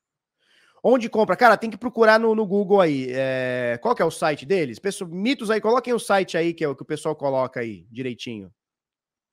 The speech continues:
E as vizinhas barraqueiras? Não é, Adriana. Aqui tem um, um centro de, de psicose, psicóticos, sei lá o quê.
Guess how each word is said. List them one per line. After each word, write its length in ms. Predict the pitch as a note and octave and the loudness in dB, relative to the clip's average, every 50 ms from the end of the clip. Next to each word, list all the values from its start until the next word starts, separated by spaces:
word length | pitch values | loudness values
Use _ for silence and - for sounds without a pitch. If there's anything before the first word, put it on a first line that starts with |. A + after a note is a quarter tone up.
| _ _ _ _ _ _ _ _ _ _ - | _ _ _ _ _ _ _ _ _ _ -2
E 120 | D#3 G3 | 2 4
as 120 | A3+ G#3+ G3 | 4 4 2
vizinhas 300 | A3 F3 F3 G3 G3 F3+ | -2 -2 0 -2 0 2
barraqueiras? 600 | G3 F3+ F3+ F3 F3+ - E3 D3 C3+ B2 - - | 2 2 2 0 -2 -2 -2 -2 -2 -2 -4 -6
Não 280 | C#3+ E3 F#3 G#3 G3 E3+ | -6 -4 -4 -2 0 0
é, 140 | D#3+ F3+ | 2 2
Adriana. 460 | F3+ D#3+ C#3 C3 B2+ A#2 A2+ G#2+ G#2 A2+ | 0 0 -2 -6 -6 -6 -6 -6 -6 -8
Aqui 240 | A#2+ _ - F#3 | -8 _ -10 -12
tem 180 | F3 - E3+ E3+ | -8 -8 -8 -8
um, 440 | E3+ D#3+ D#3 D3+ D3 D3 D3 C#3+ C#3 | -6 -8 -8 -8 -8 -8 -8 -10 -10
um 40 | C3 | -12
centro 400 | - - E3+ F3+ F3 - D3+ C#3 | -10 -10 -10 -10 -8 -10 -14 -14
de, 300 | A2+ B2 C3 B2 A#2+ A2 | -12 -10 -10 -10 -10 -10
de 140 | G#2+ A2+ | -14 -18
psicose, 840 | - _ - - - - _ - - C3+ C#3 C3 A#2+ G#2+ A2 G#2 F#2+ | -18 _ -20 -20 -20 -20 _ -8 -4 -2 -2 -2 -2 -6 -10 -14 -14
psicóticos, 1120 | - - - A2 _ - A#2 A#2+ A#2+ A2+ - - _ - F#2+ F2 D#2+ D2 - - - _ _ | -14 -14 -18 -16 _ -6 -2 -2 -2 -2 -4 -12 _ -16 -16 -16 -16 -20 -20 -20 -20 _ _
sei 160 | - A#2+ A#2 | -18 -16 -10
lá 140 | A2 G#2+ G2+ | -8 -8 -10
o 40 | |
quê. 220 | - - F2+ F2 | -10 -14 -20 -20